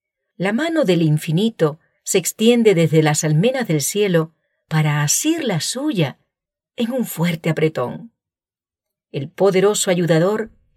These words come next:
está cerca para bendecir, levantar y animar a los que más yerran, a los más pecadores, si ellos quieren contemplarlo por fe.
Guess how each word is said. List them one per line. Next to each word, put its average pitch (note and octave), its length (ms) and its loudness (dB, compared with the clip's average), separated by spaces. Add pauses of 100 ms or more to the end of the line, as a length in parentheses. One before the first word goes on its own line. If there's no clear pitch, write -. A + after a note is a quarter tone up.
está E3+ 240 -2
cerca D#4 480 -2
para A3 180 -2
bendecir, G#3+ 680 -2 (280)
levantar F3 760 -2
y E3 80 0
animar D#3 640 0 (240)
a E3 100 -2
los D#3+ 180 0
que E3 120 -4
más D3+ 280 0
yerran, C#3+ 580 -4 (640)
a E3+ 100 -2
los F3+ 180 0
más G3+ 180 -6
pecadores, F3 920 -2 (680)
si B3+ 200 -4
ellos D4 320 2
quieren C4+ 540 -2
contemplarlo D3+ 960 -4
por C#3+ 220 -6
fe. C3+ 360 -8